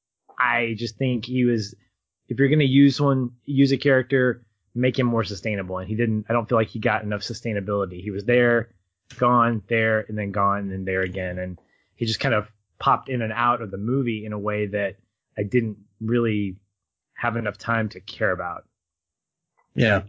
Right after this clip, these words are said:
Speaker 2: He's, it, it, it almost feels like a, a job that would have been, uh, fitting for Merc,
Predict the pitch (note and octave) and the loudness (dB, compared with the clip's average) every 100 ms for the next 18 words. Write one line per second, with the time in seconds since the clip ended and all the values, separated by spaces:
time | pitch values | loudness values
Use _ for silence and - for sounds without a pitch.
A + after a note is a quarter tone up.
0 | _ _ - F3+ D3+ - E3 D#3 D#3 E3 | _ _ 0 4 4 0 -4 -4 2 4
1 | D3+ B2 D3 D3+ F3+ D3 D3 C3+ B2+ A#2+ | 4 2 2 4 4 2 0 2 0 0
2 | A2+ - A#2 G#2 A2+ A2 A2 G#2+ G#2+ F#2+ | 0 0 -2 0 0 0 -4 -4 -4 -4
3 | A2 G#2 G2+ F#2 - _ _ _ _ _ | -4 -2 -4 -8 -12 _ _ _ _ _
4 | _ G2 G#2 F2+ F2+ F2+ F2+ - _ _ | _ -2 0 2 0 -2 -8 -10 _ _
5 | _ - B2 - A#2+ A#2 G#2+ B2 A2 G2 | _ -16 -6 0 2 2 0 0 0 0
6 | G2+ G#2+ B2+ - | 0 0 0 -6